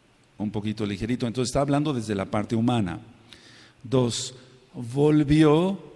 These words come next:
de donde vino. Volvió de donde vino, porque él vino de los Shamaim. Tres, la Tanakh dije, dice que dejó su majestad, su trono, y se rebajó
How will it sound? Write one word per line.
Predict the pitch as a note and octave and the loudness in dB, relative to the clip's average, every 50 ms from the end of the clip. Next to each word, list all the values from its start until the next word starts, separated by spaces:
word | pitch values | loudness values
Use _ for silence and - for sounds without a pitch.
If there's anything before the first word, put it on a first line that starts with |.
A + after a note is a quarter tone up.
| - - - | -20 -16 -12
de | A2+ A2+ B2+ B2 | -2 0 2 2
donde | A2+ B2 B2+ B2+ A#2+ B2+ C3 | 4 4 2 4 4 4 2
vino. | B2 A#2 B2+ D3+ F3 E3+ C#3 A2 F2+ E2 - - - - - - - - _ | 2 4 4 4 6 6 4 4 2 -2 -8 -12 -18 -20 -20 -20 -20 -20 _
Volvió | - G#2+ A#2 A#2+ B2 A#2+ B2 C3+ D3 D3+ | -6 -2 0 0 2 2 2 0 2 2
de | E3 | 2
donde | D3+ C#3 C#3+ C3+ C3+ | 4 4 4 4 4
vino, | C3+ D3 D#3+ D3+ A#2+ G#2+ | 2 4 4 4 4 2
porque | - A2 G#2 G#2+ B2 | 0 -2 -2 -2 -2
él | B2+ | -2
vino | A#2+ D3 E3+ F#3 E3+ | 0 0 2 2 2
de | B2 | 2
los | A2 A2 G2+ | 2 0 0
Shamaim. | - - G2 F2+ F#2 F#2 E2 D#2 D2+ D2+ - - - - _ _ _ _ _ _ _ _ _ _ _ _ _ _ _ _ _ _ _ _ _ _ _ _ _ _ _ _ _ _ _ _ _ _ _ _ _ _ _ | 0 -2 0 0 0 -2 -2 -4 -8 -12 -16 -20 -20 -20 _ _ _ _ _ _ _ _ _ _ _ _ _ _ _ _ _ _ _ _ _ _ _ _ _ _ _ _ _ _ _ _ _ _ _ _ _ _ _
Tres, | - B2+ C3 A#2 F#2 - - - - - - - - - - - _ _ _ _ _ | 2 2 2 2 2 -2 -6 -10 -10 -12 -14 -18 -20 -20 -20 -20 _ _ _ _ _
la | B2 B2 A#2+ | -2 -2 -2
Tanakh | A#2 - B2+ A#2 B2 C#3+ D3+ D#3 C#3 | -2 -2 0 0 2 2 2 0 0
dije, | B2+ C#3+ C#3+ C3+ - D#3 C#3 - - - | -2 -2 -2 -2 -2 -6 -6 -8 -16 -18
dice | B2+ A#2 B2 C3 B2 - D3+ C3 | -8 -4 -4 -2 -2 -2 -4 -4
que | - - A2+ G#2+ | -4 -4 -4 -2
dejó | G2+ G#2 F#2 - - C#3+ D3 C3+ B2 C3+ D#3 - - - - - - - - _ _ _ _ _ _ | -2 -4 -8 -4 -2 0 2 2 2 0 -4 -6 -12 -20 -20 -20 -20 -20 -20 _ _ _ _ _ _
su | - - - - - A#2+ | -16 -12 -12 -6 -4 -2
majestad, | A2 A2 G#2 G2 F#2+ G2 G2 - - C3 A#2+ A#2+ B2 | 0 0 -2 -2 -2 -6 -6 -4 -4 -2 -2 -2 -2
su | A#2 - B2+ | -4 -6 -6
trono, | - - - C#3+ C#3+ C3 A#2+ A#2 B2 C#3+ | -8 -6 -2 0 0 0 0 0 0 -2
y | D3+ | -2
se | C#3 - G#2 | -2 -4 -4
rebajó | G2 G2 F2+ F#2 E2+ - - C#3 B2+ G2+ E2 | -4 -2 -4 -4 -4 -2 -2 0 0 0 -2